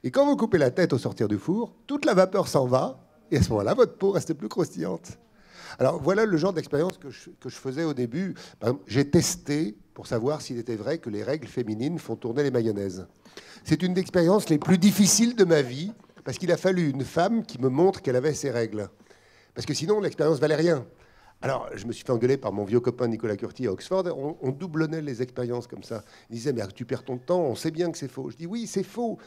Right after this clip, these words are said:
Mais tant qu'on n'aura pas eu une fois une démonstration que la mayonnaise prend quand même, on ne pourra pas dire que c'est faux. » Il pourrait y avoir une influence de la Lune, de je sais pas quoi. De,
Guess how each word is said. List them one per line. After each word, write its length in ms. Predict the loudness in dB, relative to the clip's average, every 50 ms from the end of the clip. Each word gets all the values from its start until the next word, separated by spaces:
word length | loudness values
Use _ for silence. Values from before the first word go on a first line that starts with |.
| -20 -20 _ -10
Mais 80 | -10 -10
tant 300 | -6 _ 0 0 2 2
qu'on 140 | 2 0
n'aura 300 | 2 2 2 0 -2 -2
pas 260 | 2 2 2 2 2 -2
eu 220 | -6 -8 -10 -12 -16 _ _ _ _
une 240 | -2 -2 0 0 0
fois 420 | 2 2 2 4 4 4 2 2 -2 -4
une 100 | -2 0
démonstration 640 | 2 2 2 2 0 0 -4 -4 -2 -2 -2 -2
que 120 | -2 -2 -2
la 80 | -2
mayonnaise 460 | -2 0 2 4 4 4 4 2 2 4
prend 220 | 6 6 6 6
quand 220 | 2 2 0 0
même, 400 | 2 2 2 2 2 2 2 2 0 -2 -8 -20 -20 -14 _
on 60 | -6
ne 60 | 0 4
pourra 260 | 6 6 6 6 4
pas 140 | 2 2 2
dire 260 | 2 0 -4 -2 -2
que 120 | -2 -4
c'est 140 | -2 -2 -4
faux. » 300 | -4 -4 -4 -6 -6 -6 -10 _ _ _ _ _ -10 -10
Il 80 | -6
pourrait 260 | -4 0 2 4 4
y 60 | 4 4
avoir 240 | 2 0 -2 -4
une 100 | -4 -6
influence 420 | -6 -6 -8 -6 -2 0 0 0 0
de 80 | -4
la 120 | -6 -8 -8
Lune, 280 | -10 -8 -6 -6 -4
de 120 | -4 -6 -8
je 60 | -12
sais 40 | -16
pas 160 | -18 -18 -18
quoi. 140 | -16 -14 -16
De, 80 | -14